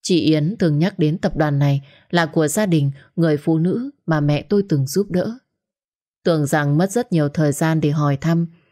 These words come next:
nhưng không cần phải đi tìm đâu xa. Chị Yến đang đứng ở sảnh lễ tân nói chuyện với đồng nghiệp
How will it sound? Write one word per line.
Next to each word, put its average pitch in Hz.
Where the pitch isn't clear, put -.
nhưng 220
không 214
cần 147
phải 143
đi 196
tìm 151
đâu 160
xa. 170
Chị 170
Yến 156
đang 202
đứng 160
ở 220
sảnh 147
lễ 180
tân 190
nói 156
chuyện 180
với 226
đồng 151
nghiệp 143